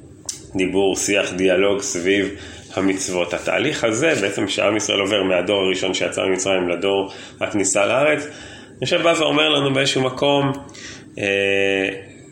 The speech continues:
ב-, באיזשהו מקום התהליך הזה בא ואומר, "תקשיבו, אפשר לעבור תהליך בהקשר של המצוות." אפשר לעבור פה איזשהו תהליך, ואני חושב שכל אחד מאיתנו עובר את התהליך הזה מפרשת משפטים לפרשת כי תצא,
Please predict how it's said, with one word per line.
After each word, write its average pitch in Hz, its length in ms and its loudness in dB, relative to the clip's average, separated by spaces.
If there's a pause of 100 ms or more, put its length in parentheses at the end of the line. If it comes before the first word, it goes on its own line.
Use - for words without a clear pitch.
(220)
ב-, 117 300 -4
באיזשהו 131 280 2
מקום 135 220 2
התהליך 127 340 2
הזה 123 120 4
בא 131 160 6
ואומר, 151 440 2 (360)
"תקשיבו, - 340 0
אפשר 135 240 2
לעבור 135 340 2
תהליך 120 680 0 (640)
בהקשר 98 380 2
של 104 200 2
המצוות." 98 680 0 (580)
אפשר 104 220 0
לעבור 107 240 0
פה 107 80 -2
איזשהו 104 220 0
תהליך, 98 580 0 (300)
ואני 92 120 0
חושב 131 160 -2
שכל 139 240 0
אחד 123 200 0
מאיתנו 110 320 0
עובר 92 240 0
את 95 60 -6
התהליך 87 400 -2
הזה 90 120 -2
מפרשת 87 420 -2
משפטים 90 380 -4
לפרשת 85 420 -2
כי 95 120 -4
תצא, 90 320 -2